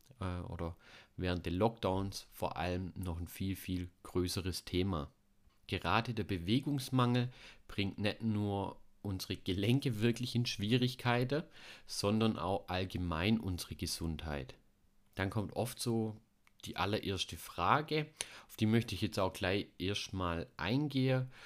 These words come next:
und zwar natürlich auf die Arthrose. Warum, ähm, verursacht denn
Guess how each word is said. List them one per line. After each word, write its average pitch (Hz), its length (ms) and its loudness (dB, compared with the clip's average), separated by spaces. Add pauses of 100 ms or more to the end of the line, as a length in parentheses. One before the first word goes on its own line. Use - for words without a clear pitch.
(200)
und 92 160 -2
zwar 95 240 0
natürlich 92 420 -4
auf 82 100 -6
die - 140 -6
Arthrose. 110 680 0 (680)
Warum, 120 840 2 (380)
ähm, 101 480 -4 (340)
verursacht 117 800 2
denn 104 280 0